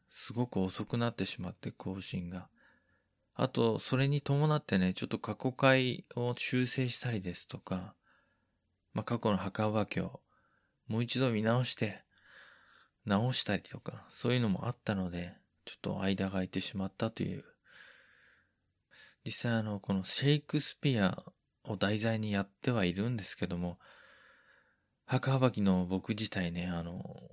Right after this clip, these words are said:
シェイクスピアの劇に興味があるとか、演劇が大好きとか、全くそういうことではなくてですね、演劇好きですとか、もちろんシェイクスピアのね、劇だとか、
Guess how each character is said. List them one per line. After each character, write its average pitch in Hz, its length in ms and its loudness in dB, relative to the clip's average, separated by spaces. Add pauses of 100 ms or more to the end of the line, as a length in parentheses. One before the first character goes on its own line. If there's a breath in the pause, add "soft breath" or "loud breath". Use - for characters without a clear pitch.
(320)
シ - 180 0
ェ - 20 6
イ 127 60 4
ク - 80 -6
ス - 120 -8
ピ 135 140 4
ア 110 80 6
の 95 340 0
劇 120 320 2
に 87 300 -2
興 143 240 4
味 104 140 2
が 90 140 0
あ 107 60 2
る 101 120 -2
と - 120 -8
か、 - 300 -10 (800)
演 123 220 4
劇 135 480 2
が 127 140 4
大 131 200 4
好 - 80 -4
き - 100 -10
と - 120 -8
か、 107 360 -6
全 135 300 0
く - 100 -10
そ 131 160 0
う 135 60 6
い - 20 8
う 131 80 2
こ 135 140 0
と 135 120 -2
で 117 120 4
は 87 100 0
な 90 160 -2
く - 100 -16
て 87 140 -4
で - 140 -8
す - 160 -12
ね、 - 200 -16 (1120 soft breath)
演 113 140 0
劇 110 300 0
好 113 120 4
き 110 140 -2
で 113 140 2
す - 100 -10
と - 140 -6
か、 90 260 -2
も 104 140 -2
ち - 80 -4
ろ 113 80 2
ん - 20 -4
シ - 180 -2
ェ - 40 4
イ 107 40 -2
ク - 60 -8
ス - 140 -10
ピ 110 160 2
ア 98 100 6
の 87 680 -4 (220)
ね、 110 160 -2
劇 104 340 0
だ - 160 -2
と - 140 -10
か、 - 280 -8